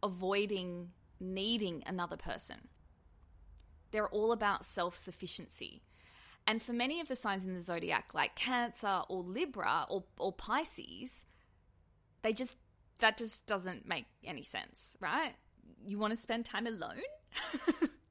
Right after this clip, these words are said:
You wanna spend time without me? What? It's not about wanting to for Capricorn. It's not about wanting to be alone. It's about knowing that they can. Yeah? Does that make sense?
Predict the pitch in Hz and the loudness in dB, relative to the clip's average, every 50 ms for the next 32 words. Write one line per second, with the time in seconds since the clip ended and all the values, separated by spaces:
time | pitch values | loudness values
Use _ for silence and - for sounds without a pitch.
0 | _ - - 302 294 269 277 330 339 - - - 330 - 302 254 254 277 269 - | _ -6 -4 -2 0 0 0 -2 -2 -2 -2 -2 2 2 2 2 2 0 0 2
1 | 180 170 - - 247 285 480 523 - - - - 640 - - - _ _ _ _ | 2 2 2 0 -2 -6 -6 -6 -8 -6 -2 -2 -2 -2 -4 -18 _ _ _ _
2 | _ _ _ _ _ - - - - - - - - - 254 247 - - 254 254 | _ _ _ _ _ -20 -20 -18 -16 -16 -16 -14 -6 -4 -4 -4 -2 2 2 4
3 | 262 269 285 - - - - 226 214 202 202 196 196 196 190 185 - - - _ | 4 4 2 0 -2 0 -2 0 2 4 4 6 6 6 6 4 2 -2 -8 _
4 | _ _ _ _ - _ _ _ _ _ - 208 202 202 208 220 214 - 240 220 | _ _ _ _ -20 _ _ _ _ _ -6 0 2 4 4 2 0 -2 -4 -4
5 | 208 - 214 196 185 - 185 - 180 - - - - - - - - - - - | -4 -4 -4 -6 -6 -6 -10 -8 -8 -8 -8 -10 -14 -12 -12 -12 -12 -10 -10 -8
6 | - 226 226 226 233 226 226 220 - 202 185 190 196 208 214 214 196 - 208 - | -4 0 0 0 2 2 2 0 2 2 4 4 4 4 2 0 0 -4 -4 -4
7 | 170 170 165 151 - - - 69 76 - 226 226 - - - - - - - _ | -4 -4 -4 -4 -6 -8 -10 -10 -10 -10 -12 -12 -12 -18 -20 -20 -20 -20 -20 _
8 | _ _ - - 208 - 226 202 220 208 - - 220 214 214 190 196 202 208 214 | _ _ -8 -6 -2 -2 2 6 6 4 6 4 2 4 6 6 6 6 4 2
9 | 208 202 190 196 - - 180 170 - - - - 175 165 - - 170 - - - | 0 0 -2 -4 -4 -4 -8 -8 -6 -8 -4 -2 -2 -2 -2 -4 -6 -12 -16 -20
10 | - _ _ _ - 180 175 180 226 269 - - 233 226 254 269 277 311 302 - | -20 _ _ _ -6 -4 -2 -2 -2 -2 -4 -4 -4 -4 -4 -2 -2 -4 -4 -4
11 | - - 170 180 277 320 - - - - | -4 -4 -4 -4 -4 -4 -2 -2 -4 -4